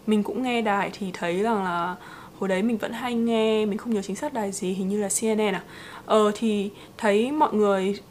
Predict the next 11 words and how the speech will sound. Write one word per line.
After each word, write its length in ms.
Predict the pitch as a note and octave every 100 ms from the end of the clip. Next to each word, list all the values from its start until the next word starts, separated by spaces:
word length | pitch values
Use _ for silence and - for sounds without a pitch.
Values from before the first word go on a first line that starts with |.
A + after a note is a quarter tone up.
| - - - - -
ờ, 380 | G#3 G3 F#3 G3+ - -
nhà 180 | G#3+ G#3+
báo 220 | G#3+ G3
họ 160 | - -
phỏng 140 | A3 F#3
vấn 320 | G3+ G3 B3 G4 - - - - -
người 200 | G#3+ G#3
dân 340 | B3 B3 B3 - -
về 180 | G#3 G3
kết 100 | - -
quả, 160 | B3+